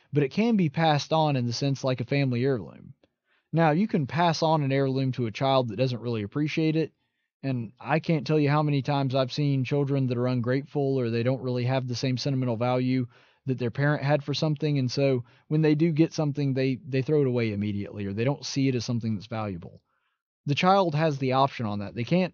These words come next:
choose their genes, but they can choose their faith. They can choose whether or not to take something that their parents have given them.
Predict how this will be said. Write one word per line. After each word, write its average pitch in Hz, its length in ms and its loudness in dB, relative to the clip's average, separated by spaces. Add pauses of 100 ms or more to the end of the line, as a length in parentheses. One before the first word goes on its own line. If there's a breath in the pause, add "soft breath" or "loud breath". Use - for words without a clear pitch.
(120)
choose 175 280 -2
their 135 160 2
genes, 143 340 2
but 117 140 -10
they 123 100 -4
can 170 300 0
choose 147 260 -2
their 113 140 -2
faith. - 420 -12 (640)
They 131 100 2
can 175 240 2
choose 147 640 2 (140)
whether 147 460 2
or - 20 2
not 135 240 0
to 120 140 -4
take 160 260 -2
something 120 440 -2
that 104 120 -6
their 117 80 -4
parents 127 440 -2
have 117 120 -12
given 107 260 -2
them. 50 220 -20